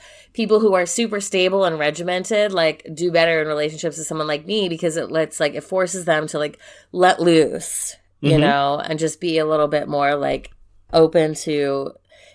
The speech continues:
Speaker 1: excitement and spontaneity and things like that.
Speaker 2: Right.
Speaker 1: So,
Speaker 2: No.
Speaker 1: yeah, what your partner, what your partner is different from you then is sometimes not what should draw you apart. It should be what draws you together.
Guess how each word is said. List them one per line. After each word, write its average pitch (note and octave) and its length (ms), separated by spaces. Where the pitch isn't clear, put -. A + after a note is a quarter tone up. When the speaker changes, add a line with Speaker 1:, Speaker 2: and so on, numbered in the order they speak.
Speaker 1:
excitement E3 880
and D3+ 180
spontaneity C#3+ 1000
and C3+ 180
things C3+ 180
like - 140
that. - 360
Speaker 2:
Right. E2 340
Speaker 1:
So, - 180
Speaker 2:
No. A#3 60
Speaker 1:
yeah, F#2+ 400
what F#3 240
your G3 100
partner, G3 320
what F#3+ 160
your F3+ 100
partner F3+ 520
is D#3+ 160
different F3+ 580
from E3+ 180
you D3+ 180
then D3+ 460
is E3+ 140
sometimes E3 840
not F3 460
what D#3+ 120
should D#3+ 160
draw D#3+ 140
you C#3+ 140
apart. F3 260
It A#2+ 140
should - 440
be D#3 140
what - 180
draws - 280
you E3+ 60
together. E3+ 440